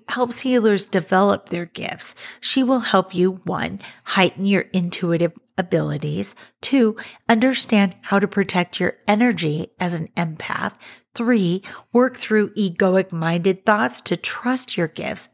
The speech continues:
and four, develop your God-given talents to their fullest potential." One other valuable note from Jancis is, quote, "It is your lack of trust that blocks you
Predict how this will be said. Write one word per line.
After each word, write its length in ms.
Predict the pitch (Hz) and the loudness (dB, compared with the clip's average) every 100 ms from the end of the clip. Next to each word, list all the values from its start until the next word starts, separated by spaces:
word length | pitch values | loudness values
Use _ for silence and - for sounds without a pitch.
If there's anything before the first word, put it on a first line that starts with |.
| - | 0
and 320 | 240 233 220 - | 0 0 -4 0
four, 400 | 240 247 190 - - - _ | 2 2 0 -2 -16 -18 _
develop 480 | 233 185 202 202 202 | 0 2 2 2 2
your 160 | 190 160 | 0 0
God-given 640 | - 175 190 - 190 202 | 2 4 4 0 0 -2
talents 480 | 196 165 160 151 - | -4 -4 -4 -4 -8
to 160 | - 214 | -4 -2
their 260 | 208 - - | -2 -2 -2
fullest 480 | 220 220 226 - - | 0 2 0 -4 -8
potential." 640 | - - 156 - - - _ _ _ _ _ _ _ _ _ _ _ _ _ _ | -6 -4 -4 -4 -8 -12 _ _ _ _ _ _ _ _ _ _ _ _ _ _
One 160 | 302 320 349 | 0 0 2
other 180 | 269 214 | 2 2
valuable 640 | 170 165 175 170 170 180 | 4 4 4 0 0 -2
note 380 | 175 165 180 - | -2 -2 -2 -2
from 240 | 208 175 | -4 -4
Jancis 580 | 170 170 170 165 170 - | -4 -4 -4 -4 -4 -2
is, 240 | 104 127 | -2 -4
quote, 400 | - - 180 - - - - _ | -4 0 0 -2 -12 -20 -20 _
"It 160 | 262 247 | 0 4
is 200 | 262 - | 4 2
your 180 | 190 170 | 0 0
lack 340 | 175 180 190 | 0 0 2
of 160 | 262 - | -2 -2
trust 420 | - 160 147 - | -2 -2 -2 -2
that 200 | - - | -4 -4
blocks 480 | 202 196 214 - - | -2 0 0 0 -4
you 180 | - | -4